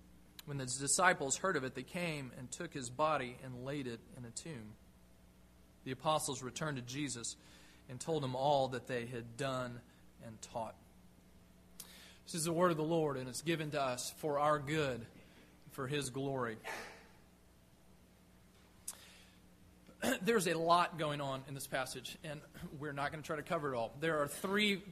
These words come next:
fairly, you know, disparate events that happen here, yet are, yet are tied together. Um, and, and what I want us to look at this morning is just w-, one of, uh, the clearest and most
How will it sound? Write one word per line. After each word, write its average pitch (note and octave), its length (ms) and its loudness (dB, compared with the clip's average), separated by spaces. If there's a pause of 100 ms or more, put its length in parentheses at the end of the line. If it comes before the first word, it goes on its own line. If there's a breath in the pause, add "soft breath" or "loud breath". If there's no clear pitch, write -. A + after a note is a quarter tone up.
(120)
fairly, G3+ 420 6
you F#3 80 -2
know, D3+ 160 -2 (140)
disparate G3 420 4
events F#3+ 440 4
that F3 100 -2
happen E3 260 2
here, D#3+ 160 0
yet E3 220 6
are, E3 100 0
yet F3+ 160 4
are D#3+ 60 2
tied F#3 420 6
together. D3+ 560 6 (380 loud breath)
Um, F3 260 8
and, A3+ 160 0
and A3+ 80 2
what B3 100 8
I C4 40 10
want C4 140 6
us A3+ 80 0
to A#3 60 -2
look A3 140 6
at G3 140 10
this F3+ 160 0
morning G3 300 4
is E3 140 2
just F#3+ 220 0
w-, G#3 180 0
one A3 300 8
of, G3+ 340 10
uh, F3+ 260 10
the D#3 160 0
clearest B3 800 2
and F#3 300 -2 (640 loud breath)
most A#3+ 340 10